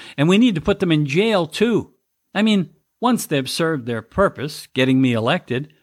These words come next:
we won't need them anymore. So one way or another, the protest will stop. Well, Mister Biden, good luck Tuesday night in the debate with President Trump.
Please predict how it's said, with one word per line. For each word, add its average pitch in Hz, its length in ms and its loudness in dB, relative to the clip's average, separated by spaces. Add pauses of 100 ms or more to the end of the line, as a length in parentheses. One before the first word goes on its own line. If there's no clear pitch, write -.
(160)
we 226 140 2
won't 233 260 2
need 247 200 2
them 190 140 0
anymore. 113 600 -2 (280)
So 120 180 -4
one 127 340 0
way 165 200 2
or 190 100 0
another, 123 440 -2 (240)
the 131 80 -6
protest 117 680 -2
will 120 180 -4
stop. - 500 -6 (1080)
Well, 190 180 2
Mister 196 240 -2
Biden, 196 480 0 (380)
good 151 160 2
luck 185 240 0
Tuesday 156 400 0
night 190 240 0
in 147 120 0
the 139 100 0
debate 160 460 0
with 135 240 -4
President 135 540 -2
Trump. 202 320 -2